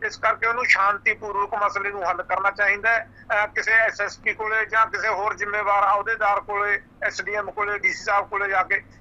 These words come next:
ਜਿਸ ਤਰ੍ਹਾਂ ਦਾ ਵੀ ਹੈ, ਅਹ, ਉਹ ਸਾਰੇ ਪ੍ਰੂਫ ਦ-, ਕਿਉਂਕਿ ਗੁਰਸਿੱਖ ਪਰਿਵਾਰ ਹੈ, ਅਹ, ਉਹਨਾਂ ਦਾ ਆਧਾਰ ਕਾਰਡ ਹੋਊਗਾ, ਉਹਨਾਂ ਦਾ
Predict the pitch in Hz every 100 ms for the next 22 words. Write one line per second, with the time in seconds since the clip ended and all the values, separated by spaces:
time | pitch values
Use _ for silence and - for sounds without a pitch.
0 | - 208 - - 202 202 202 202 180 180
1 | 180 - - 185 190 196 - 220 233 226
2 | 202 202 214 214 190 185 - 208 220 -
3 | 220 226 240 185 190 208 208 190 214 185
4 | 190 202 226 - - - 196 208 214 220
5 | 233 226 226 226 190 - 190 190 190 196
6 | 208 208 208 220 220 214 196